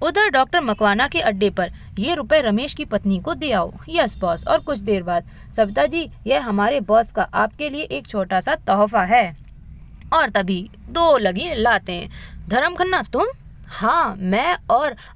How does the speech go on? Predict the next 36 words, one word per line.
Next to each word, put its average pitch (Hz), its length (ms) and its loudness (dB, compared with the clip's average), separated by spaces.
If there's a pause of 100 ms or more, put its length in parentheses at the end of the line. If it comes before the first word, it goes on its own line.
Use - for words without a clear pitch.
अब 302 80 2
फटाफट 226 640 -2
अपने 233 280 -4
और 233 120 4
अपने 240 200 -4
बॉस 214 260 2
के 254 100 -4
बारे 214 260 2
में 240 140 -6
बताओ, 240 300 2
वरना 190 320 -2
गोली 214 360 -2
मार 214 220 2
दूंगा।" 208 360 -2 (540)
"नहीं, 320 220 -2
गोली 208 280 2
मारने 349 280 0
की 370 100 -2
जरूरत 349 400 -2
नहीं, 233 200 -2
मैं 214 140 -2
सब 349 200 -2
कुछ 359 160 -6
बताता 208 340 -2
हूँ, 240 260 -2 (100)
चलो 214 260 -2
जल्दी 208 280 -4
बको।" 269 300 0 (580)
"हम 302 180 -2
डॉक्टर 226 300 0
मकवाना 226 440 -2
के 240 160 -4
लिए 262 160 -4
काम 240 280 0
करते 208 260 -2
हैं।" 262 320 -4